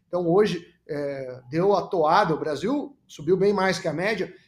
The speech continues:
mas as bolsas foram bem hoje por conta disso. A China exportando muito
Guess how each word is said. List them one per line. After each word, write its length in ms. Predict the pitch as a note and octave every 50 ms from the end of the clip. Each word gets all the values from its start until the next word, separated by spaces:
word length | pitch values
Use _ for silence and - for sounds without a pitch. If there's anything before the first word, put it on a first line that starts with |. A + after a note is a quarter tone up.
| _ _
mas 200 | - E3 E3+ E3
as 120 | E3+ E3
bolsas 420 | - - F3+ G3+ A#3 - F#3+ D#3+ -
foram 240 | F#3+ G3 F3 D#3+
bem 180 | D3+ F3 F#3 F#3
hoje 220 | F3 G#3 A3 A3
por 180 | A3 - A#3 G#3
conta 300 | - A#3 A#3 A#3 B3+ B3+
disso. 500 | - F3 A3+ A#3+ A3+ A#3 - - _ _ _ _ _
A 80 | -
China 500 | - - - - - - - A3 A#3+ B3
exportando 520 | A#3+ - - - G3+ F3+ - G3 F3+ F3+ F#3
muito 680 | F3+ E3+ E3 E3 E3 E3 E3+ F#3+ A3+ C4 C4+ C4 C4+